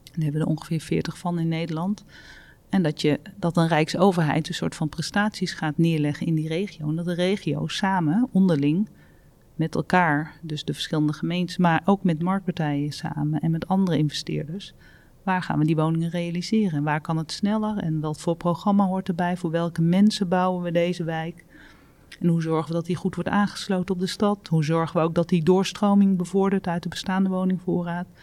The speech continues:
Dat soort zaken, dat zou je eigenlijk op dat schaalniveau willen, willen hebben. En daar hebben wij de ria's voor ontwikkeld eigenlijk. Regionale investeringsagenda's. Dat is, ehm,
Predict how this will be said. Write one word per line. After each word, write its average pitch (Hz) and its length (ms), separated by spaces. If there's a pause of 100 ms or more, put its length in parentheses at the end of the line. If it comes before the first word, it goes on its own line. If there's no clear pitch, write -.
(180)
Dat 196 200
soort 170 200
zaken, 175 360
dat 147 140
zou 160 160
je 160 80
eigenlijk 165 280
op 165 140
dat 170 80
schaalniveau 160 640
willen, 151 380 (560)
willen 151 280
hebben. 170 280
En 151 80
daar 165 80
hebben 175 220
wij 180 200
de 165 120
ria's 180 400
voor 151 500
ontwikkeld 170 720
eigenlijk. 196 560 (760)
Regionale 170 560
investeringsagenda's. 190 1200
Dat 170 80
is, - 200
ehm, 151 320